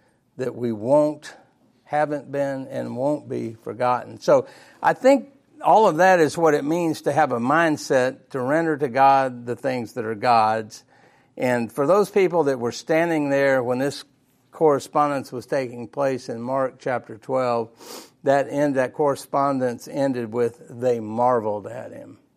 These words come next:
Remember that? And then Luke, in his account in chapter twenty, verse twenty-six of Luke, it says, "And they were not able in the presence of the people to catch him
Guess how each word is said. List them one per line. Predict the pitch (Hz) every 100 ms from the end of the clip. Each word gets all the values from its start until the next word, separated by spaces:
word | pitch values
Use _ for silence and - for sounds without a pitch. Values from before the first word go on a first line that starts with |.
| _ _ _ _
Remember | 123 139 151
that? | 151 151 135 - _ _
And | 113
then | 127 123
Luke, | 156 180 147
in | 135
his | 123 156 131
account | 104 143 131 123 117
in | 131 123
chapter | 113 143 120 123
twenty, | - 139 127
verse | 113 123 -
twenty-six | 139 123 117 135 117
of | 113 117
Luke, | 131 117
it | 120
says, | - 123 120
"And | 120
they | 127
were | 117 120
not | 151 175
able | 156 156 151
in | 131 117
the |
presence | 110 151 131 135 -
of | 117
the | 113
people | - 127 120
to | 101 107
catch | - 135 -
him | 123 117